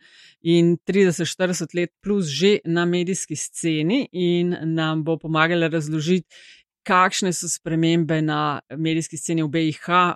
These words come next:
v zadnjih, eh, desetletjih, malo kakšne so njene izkušnje, ker delala je za ogromno res največjih medijskih hiš. Am,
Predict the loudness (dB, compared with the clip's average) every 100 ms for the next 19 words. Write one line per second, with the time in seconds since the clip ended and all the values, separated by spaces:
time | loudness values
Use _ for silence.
0 | -6 -14 -6 -4 -2 -2 -6 -8 -16 -12
1 | -8 -6 -6 -8 -8 -8 -8 -8 2 4
2 | 4 2 0 0 -4 -20 -20 -20 -8 0
3 | 2 2 0 0 -2 0 2 2 2 0
4 | -4 -8 -6 -4 -2 0 0 -2 -4 2
5 | 4 4 4 2 2 2 0 -2 -2 0
6 | -2 -6 _ _ -4 2 6 6 6 6
7 | 6 4 2 0 0 0 0 2 4 2
8 | 0 -2 -2 -4 -12 -6 -2 -2 -4 -8
9 | -14 -14 0 2 4 2 0 -4 -20 -20
10 | -20 -20 _ 0 2 4 4 2 0